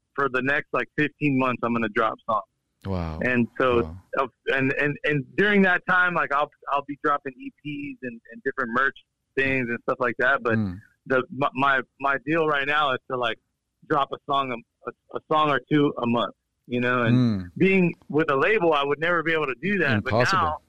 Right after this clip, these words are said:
Speaker 1: But now
Speaker 2: Yeah.
Speaker 1: I'm gonna, I, I kinda just can do whatever I want. You know what I'm saying? You can,
Speaker 2: Wow.
Speaker 1: and so that's, I wa-,
Speaker 2: Congratulations,
Speaker 1: I wanna,
Speaker 2: bro.
Speaker 1: I wanna do that. You know?
Speaker 2: Congratulations,
Speaker 1: Yeah,
Speaker 2: bro.
Speaker 1: man. Thank you.
Speaker 2: And big ups
Speaker 1: Thank
Speaker 2: for,
Speaker 1: you.
Speaker 2: big ups for, for Universal for giving you the release, uh, like that. I mean, it's amazing.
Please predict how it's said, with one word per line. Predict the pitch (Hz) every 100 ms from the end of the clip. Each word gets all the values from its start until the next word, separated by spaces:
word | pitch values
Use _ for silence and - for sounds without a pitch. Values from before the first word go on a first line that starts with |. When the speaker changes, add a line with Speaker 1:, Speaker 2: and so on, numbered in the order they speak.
| -
Speaker 1:
But | 104
now |
Speaker 2:
Yeah. | 151 113
Speaker 1:
I'm | 135
gonna, | 151 131 - - -
I, | 139
I | - 151
kinda | 156 135 -
just | 147 _
can | 147
do | 127 151
whatever | 151 156 147
I | 123
want. | 131 190 135
You | 147
know | 156
what | 156
I'm | 156 139
saying? | 156 165 160
You | 107
can, |
Speaker 2:
Wow. | 107 87 110 _ _
Speaker 1:
and | 120 -
so | 127
that's, | 139 - -
I |
wa-, | 123 135
Speaker 2:
Congratulations, | 139 107 165
Speaker 1:
I | 165
wanna, | 156
Speaker 2:
bro. | 95 92
Speaker 1:
I | 139
wanna | 151 151
do | 127 196
that. | 165 123 - _ _
You | 110
know? | 127
Speaker 2:
Congratulations, | 151 101 120 175 196
Speaker 1:
Yeah, | 180
Speaker 2:
bro. | - 104
Speaker 1:
man. | 156
Thank | 160 147
you. | 127 - - -
Speaker 2:
And | 120
big | 135 160
ups | 185
Speaker 1:
Thank |
Speaker 2:
for, | - 151
Speaker 1:
you. |
Speaker 2:
big | 139 139
ups | 160 180
for, | 151 135 131
for | 123 120
Universal | 113 127 120 143 214 151 117
for | 107
giving | 104 117 113
you | 110 110 101
the | 107
release, | 104 104 113 -
uh, | 110
like | 107 101
that. | 107 143 170
I |
mean, | 110 104
it's | 101
amazing. | 107 127 156 98 90